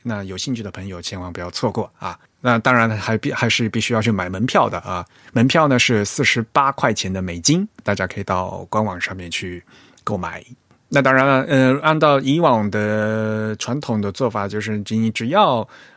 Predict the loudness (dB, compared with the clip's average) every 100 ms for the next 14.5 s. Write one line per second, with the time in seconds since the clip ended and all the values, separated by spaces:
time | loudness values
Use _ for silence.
0 | _ 0 2 2 2 2 4 4 2 2
1 | 0 2 2 2 2 -4 -8 -8 -8 -6
2 | -4 -2 0 0 2 2 4 4 4 2
3 | 2 -2 2 2 2 -4 -8 -6 0 2
4 | 2 0 -4 -6 -10 -10 -6 -4 -4 -2
5 | -2 -2 -4 -4 -6 -4 -6 -6 -4 -2
6 | -2 -4 -6 -6 -6 -6 -4 -4 -4 -8
7 | -14 -16 -12 -14 _ _ -20 -20 -8 -4
8 | -4 -4 -4 -4 -2 -2 0 -2 -2 -10
9 | -18 -8 -2 0 0 -4 -6 -6 -6 -6
10 | -2 -2 -2 -6 -6 -8 -10 -16 _ _
11 | -8 -6 -6 -6 -8 -10 -8 -4 -4 -4
12 | -6 -4 -2 -2 -4 -8 -12 -16 -14 -10
13 | -10 -12 -14 -12 -12 -12 -12 -14 -14 -16
14 | -16 -16 -16 -12 -12